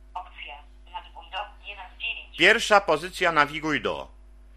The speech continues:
Speaker 2: Jeżeli wybraliśmy na mapie jakiś punkt sobie, można tutaj, y, jak ktoś jest słabowidzący, a ma powiększacz, y, w telefonie, czyli powiększenie ekranu,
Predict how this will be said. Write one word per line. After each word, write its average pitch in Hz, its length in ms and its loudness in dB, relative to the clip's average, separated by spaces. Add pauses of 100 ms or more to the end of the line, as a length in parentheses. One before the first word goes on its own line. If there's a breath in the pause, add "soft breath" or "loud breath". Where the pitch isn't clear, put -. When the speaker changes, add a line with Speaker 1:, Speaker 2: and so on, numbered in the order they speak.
(420 soft breath)
Speaker 2:
Jeżeli 170 460 2
wybraliśmy 160 800 4
na 135 120 4
mapie 156 340 2
jakiś 127 380 0
punkt 110 480 -6
sobie, 110 540 2 (200)
można 127 540 2
tutaj, 127 380 -2
y, 110 500 -2
jak 113 160 4
ktoś - 400 -6
jest 139 240 -2
słabowidzący, 127 880 0
a 113 160 4
ma 120 260 4
powiększacz, 117 840 -2
y, - 800 -10
w - 60 -14
telefonie, 120 640 -4
czyli 127 240 -12
powiększenie 113 600 -2
ekranu, 101 760 -4